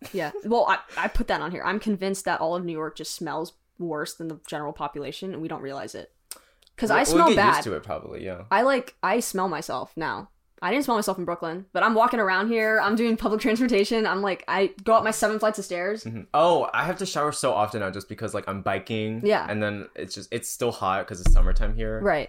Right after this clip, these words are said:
Speaker 2: I hate it.
Speaker 1: And if you don't have A C, you shower, and then you come into a hot room.
Speaker 2: Yeah.
Speaker 1: And you just sweat.
Speaker 2: Mm-hmm.
Speaker 1: I'm constantly sweating.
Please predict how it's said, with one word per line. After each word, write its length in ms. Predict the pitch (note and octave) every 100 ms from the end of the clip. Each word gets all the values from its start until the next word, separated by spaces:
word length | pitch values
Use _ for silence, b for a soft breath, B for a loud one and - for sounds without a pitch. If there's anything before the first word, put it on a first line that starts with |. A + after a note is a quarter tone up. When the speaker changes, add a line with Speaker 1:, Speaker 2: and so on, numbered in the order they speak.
| -
Speaker 2:
I 40 |
hate 260 | - A2 F#2
it. 180 | - -
Speaker 1:
And 80 | G#3+
if 80 | A#3+
you 60 | A#3+
don't 120 | A#3
have 120 | A3
A 80 | G3
C, 420 | - G3+ F#3 -
you 80 | G3
shower, 520 | - A3 G3 F3 E3+ -
and 80 | G3
then 80 | G3
you 60 | F#3+
come 160 | G#3
into 160 | G3 G3+
a 40 |
hot 260 | G3 G3 - -
room. 320 | F#3 F3+ C#3 F#3
Speaker 2:
Yeah. 220 | F#2+ - - _
Speaker 1:
And 280 | G3 F#3+ E3+
you 80 | F#3
just 140 | F3+
sweat. 260 | - E3+ - _ _
Speaker 2:
Mm-hmm. 200 | F2+ F2+
Speaker 1:
I'm 140 | G3 G#3
constantly 380 | B3 B3 A#3+ G3
sweating. 340 | - C#3+ E3